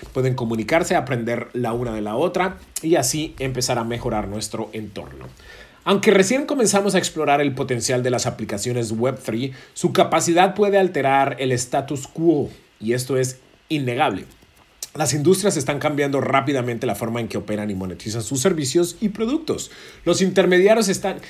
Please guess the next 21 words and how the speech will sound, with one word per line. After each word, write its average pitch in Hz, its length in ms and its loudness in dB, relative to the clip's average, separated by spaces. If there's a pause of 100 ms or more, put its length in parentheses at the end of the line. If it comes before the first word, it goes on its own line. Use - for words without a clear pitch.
(120)
intermediarios 156 1160 0
están 151 300 -2
desapareciendo 135 720 -2
más 131 180 0
rápido 127 600 -2
que 107 100 -6
nunca 120 460 -2 (580)
y 117 340 0
si 117 160 -4
no 143 500 2
pueden 143 260 0
evolucionar 196 680 2
y 196 80 4
adaptarse 190 500 2
a 160 40 2
los 151 140 0
nuevos 147 280 -2
entornos, 170 500 -2
pues 104 380 -4
van 113 180 -2
a, 98 320 -6